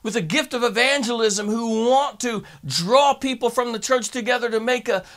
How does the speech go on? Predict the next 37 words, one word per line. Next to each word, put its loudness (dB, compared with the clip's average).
coordinated 4
effort -2
to 0
win 0
the -2
lost 0
for -4
Jesus -4
Christ? -4
They're, -4
they, -8
where 8
are 6
they? -2
We 2
need 2
you 0
to -6
step 4
up, 4
identify -2
your 2
calling, 0
and 0
step -2
up. 4
The -10
church -4
needs -4
you. -10
Not 2
only -2
should -4
the -2
church -4
have -4
a -6